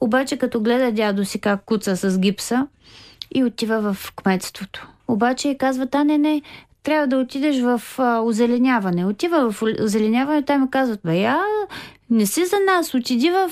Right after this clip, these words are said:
а, водоснабдяване. А, отиди в дирекция водоплаващи, защото ще има патета във фонтана. Не, не, не, отиди в не знам си къде си.“ И накрая една леличка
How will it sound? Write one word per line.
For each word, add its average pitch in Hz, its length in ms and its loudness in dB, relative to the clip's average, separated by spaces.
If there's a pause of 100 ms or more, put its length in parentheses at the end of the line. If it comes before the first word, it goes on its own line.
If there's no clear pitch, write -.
(120)
а, 339 540 0
водоснабдяване. 277 1000 2 (580)
А, 254 180 0
отиди 240 420 0
в 359 240 2 (100)
дирекция 330 760 2
водоплаващи, 269 920 -2
защото 196 360 0
ще 214 80 -2
има 214 160 4
патета 214 400 -2
във 160 140 -2
фонтана. 170 480 -4 (120)
Не, 302 140 6
не, 330 120 4
не, 320 200 2
отиди 240 440 0
в 339 240 0 (100)
не 320 120 4
знам 349 240 2
си 349 160 -4
къде 220 300 2
си.“ - 200 -6
И 262 60 4
накрая 320 360 2
една 294 220 2
леличка 277 520 -2